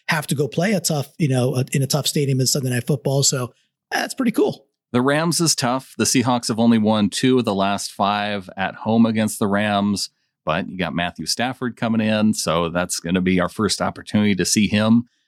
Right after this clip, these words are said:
Speaker 2: The, the Steelers, though, Russ is two and oh against Pittsburgh. That's good news. The, they're coming off that twenty nineteen win. That was, uh, Ben got injured right before that game, but Seahawks won twenty-eight twenty-six in that game.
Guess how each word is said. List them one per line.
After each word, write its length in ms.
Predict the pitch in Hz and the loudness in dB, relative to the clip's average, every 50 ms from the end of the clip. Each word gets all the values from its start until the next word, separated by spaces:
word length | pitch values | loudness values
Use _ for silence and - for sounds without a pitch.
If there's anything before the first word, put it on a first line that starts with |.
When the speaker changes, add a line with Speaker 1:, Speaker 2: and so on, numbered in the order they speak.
| _ _ | _ _
Speaker 2:
The, 520 | - 113 107 101 101 101 98 98 101 104 - | 0 2 2 2 2 2 2 2 0 0 -2
the 120 | - 104 - | -2 -2 -2
Steelers, 440 | - - 247 339 370 311 190 - | 0 0 0 2 2 0 0 0
though, 240 | 110 107 120 175 240 - | 0 0 0 0 0 -2
Russ 260 | - 107 139 175 - 175 | -2 -2 -2 -2 -2 -4
is 100 | 139 - | -6 -2
two 200 | - 160 165 156 | -2 0 0 2
and 80 | 143 143 | 0 0
oh 240 | 156 196 226 226 - _ _ - | 0 0 -2 -4 -6 _ _ -6
against 400 | - 131 135 156 156 135 - - | -4 -2 -2 -2 -2 -4 -4 -6
Pittsburgh. 560 | 160 170 - - - 151 160 180 226 233 - _ _ _ _ - | -6 -6 -4 -4 -4 -2 -2 -2 -4 -8 -12 _ _ _ _ -4
That's 220 | 117 131 127 - | -4 -4 -4 -2
good 240 | - 156 151 135 127 | -2 0 0 2 4
news. 340 | 135 139 151 175 175 143 123 | 4 4 4 2 0 0 0
The, 240 | 113 110 107 - | 0 0 2 0
they're 160 | 90 101 104 101 | 0 -2 -2 -2
coming 220 | - 120 117 117 | 0 0 0 0
off 160 | 117 117 - | 0 0 -2
that 120 | - - - | -4 -6 -2
twenty 240 | - 113 110 110 | -2 0 2 2
nineteen 520 | 110 110 107 107 92 - - 110 113 113 107 | 2 2 0 -2 -2 -2 0 4 4 4 4
win. 320 | 110 113 113 113 110 107 | 4 4 2 4 4 2
That 180 | 101 101 - 101 | 2 2 0 0
was, 280 | 104 98 92 92 - | -2 -2 -2 -4 -4
uh, 280 | 87 87 87 85 85 82 | -2 0 0 0 0 -2
Ben 340 | 87 95 95 - 113 110 110 101 | -6 -6 -2 -2 0 2 2 0
got 160 | 98 82 87 | 0 0 0
injured 280 | 104 98 95 90 85 | 0 0 0 -2 -2
right 280 | 87 87 98 107 113 - | -4 -4 -4 -4 -4 -4
before 320 | 101 92 - - 101 101 | -6 -6 -2 0 0 0
that 180 | 98 92 92 92 | 0 0 -2 -2
game, 220 | 95 95 95 95 | -2 -2 0 0
but 180 | 90 90 - - _ _ _ _ _ _ _ | 0 -2 -2 -4 _ _ _ _ _ _ _
Seahawks 400 | - - 98 90 90 85 - - | -8 -4 -2 -2 -2 -2 -4 -4
won 160 | 90 87 87 | -2 -2 -2
twenty-eight 360 | 82 - 90 90 90 90 87 82 | -2 -2 0 0 2 2 0 0
twenty-six 540 | - 92 87 87 82 - - 87 80 - | 0 0 0 2 2 0 -2 -2 -2 -4
in 80 | 90 87 | -4 -2
that 200 | 85 82 82 85 | -2 -2 -2 -4
game. 400 | 85 87 87 87 87 85 87 | -4 -2 -2 -2 -2 -2 -4